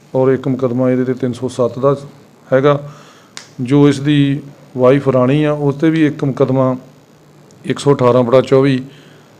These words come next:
ਜੋ ਹੈਰੋਇਨ ਦੇ ਨਸ਼ੇ ਦਾ ਹੀ ਆ। ਔਰ ਅਨੀਤਾ ਵੀ ਪਹਿਲਾਂ ਦੋ ਮੁਕੱਦਮੇ ਇਹਦੇ ਖਿਲਾਫ ਦਰਜ ਨੇ।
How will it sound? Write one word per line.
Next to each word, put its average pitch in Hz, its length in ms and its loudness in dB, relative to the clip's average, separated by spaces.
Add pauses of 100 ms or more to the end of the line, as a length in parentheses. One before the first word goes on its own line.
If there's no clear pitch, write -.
(720)
ਜੋ 139 480 4
ਹੈਰੋਇਨ 135 380 4 (380)
ਦੇ 127 100 0
ਨਸ਼ੇ 127 280 0
ਦਾ 131 120 6
ਹੀ 120 160 -2
ਆ। 117 140 -2 (520)
ਔਰ 127 300 2 (340)
ਅਨੀਤਾ 139 380 4 (160)
ਵੀ 135 240 0
ਪਹਿਲਾਂ 139 320 0
ਦੋ 131 200 2
ਮੁਕੱਦਮੇ 123 420 -2 (500)
ਇਹਦੇ 131 140 -2
ਖਿਲਾਫ 123 300 -2
ਦਰਜ 117 200 -4
ਨੇ। 147 140 -4